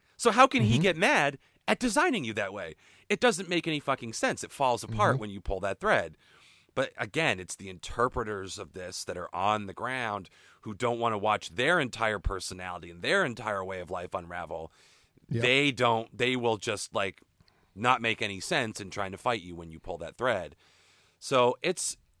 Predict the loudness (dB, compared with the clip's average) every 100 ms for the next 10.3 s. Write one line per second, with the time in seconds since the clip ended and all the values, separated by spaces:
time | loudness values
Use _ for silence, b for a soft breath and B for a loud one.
0 | _ -2 0 -4 2 2 2 2 2 2
1 | 2 4 4 0 -4 -4 -6 -10 -12 -6
2 | -6 0 0 2 0 0 -6 _ _ _
3 | _ _ _ _ 4 4 4 2 2 2
4 | -2 -6 -10 -8 -2 2 4 4 2 -8
5 | b b b 2 2 2 -2 -4 -10 -8
6 | -8 -6 -6 -8 -10 -16 b b b _
7 | _ _ _ _ -12 -6 -2 0 0 -2
8 | -2 -4 -4 -12 -12 -4 -4 -4 -2 0
9 | 0 0 -4 -8 -6 -6 -6 -12 -6 -6
10 | -6 -14 -18